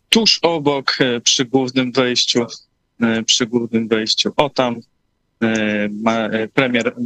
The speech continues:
Morawiecki, y, mówił, y, o tym samym, bo,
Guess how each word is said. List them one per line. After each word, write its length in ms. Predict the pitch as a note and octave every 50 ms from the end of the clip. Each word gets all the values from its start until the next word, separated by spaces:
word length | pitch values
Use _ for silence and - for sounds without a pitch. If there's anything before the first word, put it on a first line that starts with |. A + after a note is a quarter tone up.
| B2 C3+
Morawiecki, 720 | D#3+ F3 D3+ D3 C#3+ C#3+ C#3+ C3+ C3+ - - - - C3
y, 460 | B2 - - C3 B2 A#2+ A#2+ A#2+ A#2
mówił, 440 | A#2 A#2 A#2+ A#2+ A#2 A2+ A#2 A2+ A#2
y, 340 | A#2 - - B2 A#2+ A#2 A#2 - -
o 100 | D3+ D3
tym 200 | - C3+ A#2+ A#2+
samym, 420 | - - E3 D3+ C#3+ C3+ C3 B2
bo, 120 | A#2 A2+